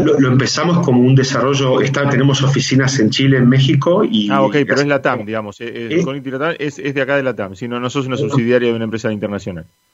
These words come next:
Speaker 1: No, no, no, somos latam, aunque estamos, eh, tenemos un plan de expansión en
Speaker 2: Sí, claro.
Speaker 1: eh, de, de España, Francia y en Estados Unidos en, eh, durante este año.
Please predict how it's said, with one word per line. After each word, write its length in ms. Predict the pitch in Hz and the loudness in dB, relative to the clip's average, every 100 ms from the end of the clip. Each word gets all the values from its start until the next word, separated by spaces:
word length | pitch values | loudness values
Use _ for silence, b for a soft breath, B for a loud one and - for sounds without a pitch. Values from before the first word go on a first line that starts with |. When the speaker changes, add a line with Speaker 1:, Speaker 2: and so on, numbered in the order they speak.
| _ | _
Speaker 1:
No, 400 | 139 123 110 - | 4 4 4 2
no, 140 | 110 95 | 2 2
no, 140 | 87 | 2
somos 280 | - 151 170 | 2 2 4
latam, 400 | 165 175 196 214 | 2 2 2 2
aunque 280 | 156 147 135 | 0 2 2
estamos, 640 | 135 160 170 170 - - - - | 2 2 0 0 -4 -6 -8 -2
eh, 140 | 113 | 0
tenemos 380 | 107 120 139 135 | 0 0 0 4
un 80 | 135 | 4
plan 180 | 135 143 | 4 2
de 80 | 139 | 0
expansión 760 | 135 139 135 143 160 180 214 - | 0 -2 -2 -2 0 0 -2 0
en 360 | 117 113 110 | 0 4 4
Speaker 2:
Sí, 60 | 107 107 | 4 2
claro. 180 | 101 - _ _ - | 0 -4 _ _ -12
Speaker 1:
eh, 120 | - 95 67 - 82 - | -10 -10 -16 -20 -20 -4
de, 180 | 110 104 | -2 0
de 140 | 120 123 | 0 0
España, 420 | - - 147 156 139 | -2 -2 -2 0 0
Francia 680 | 139 139 139 139 156 127 113 | 0 0 2 0 0 0 2
y 160 | 107 | 2
en 80 | 104 | 0
Estados 360 | - 127 127 120 | 0 0 0 2
Unidos 340 | 120 143 - | 2 2 0
en, 180 | - - | 0 -2
eh, 160 | 73 - | -6 -4
durante 260 | 104 - | -2 0
este 120 | - 95 | 0 -2
año. 220 | - | -4